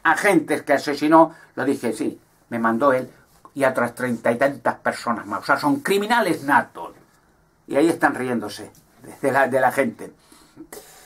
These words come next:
Bueno, pues, el, esta agente de la cia, el señor Malcolm, pues estaba muriendo, setenta y nueve años, y como hacen todos cuando ya dicen, "Ya me voy a morir, ya da igual lo que me hagan", lo declaró,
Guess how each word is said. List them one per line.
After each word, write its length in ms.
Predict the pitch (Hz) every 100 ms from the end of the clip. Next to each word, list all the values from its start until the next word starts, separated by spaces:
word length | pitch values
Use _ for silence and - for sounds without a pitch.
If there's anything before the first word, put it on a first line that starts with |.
| - - - _ _ _ -
Bueno, 300 | 240 254 -
pues, 600 | 180 170 160 147 - - - -
el, 280 | 151 156 151
esta 260 | 151 165
agente 260 | - 208 208
de 60 |
la 80 | 185
cia, 320 | 151 165 196 196 - -
el 80 | 120
señor 300 | 123 139 143
Malcolm, 460 | 135 139 143 151 - - - _ _ -
pues 160 | 123
estaba 280 | 127 180 185
muriendo, 380 | 170 170 165 160
setenta 380 | 135 120 120 131
y 40 |
nueve 160 | 143 139
años, 320 | 143 151 - -
y 100 | 120
como 180 | 127
hacen 240 | 151 156 147
todos 260 | 156 143
cuando 200 | - 113
ya 160 | 113 139
dicen, 320 | 139 123 123
"Ya 120 | 135 139
me 100 | 123
voy 140 | 127
a 40 |
morir, 260 | 113 113 123
ya 120 | 120
da 80 | 113
igual 220 | 104 113
lo 60 | 107
que 100 | 98
me 100 | 107
hagan", 280 | 113 117 - _ _ _ _ _ _ -
lo 200 | 143 143
declaró, 580 | 139 135 139 135 -